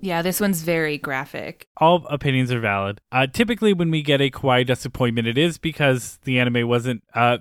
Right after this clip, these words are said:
Speaker 2: very good. So we tend to ask what your least favorite, who your least favorite character was.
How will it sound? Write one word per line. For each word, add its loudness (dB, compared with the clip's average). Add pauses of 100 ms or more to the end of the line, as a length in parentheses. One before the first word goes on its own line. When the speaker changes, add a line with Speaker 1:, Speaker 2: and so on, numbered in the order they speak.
Speaker 2:
very 2
good. 0
So -6
we 0
tend 0
to -4
ask 2
what 0
your -2
least -4
favorite, 0
who 2
your 0
least -2
favorite 0
character -2
was. -2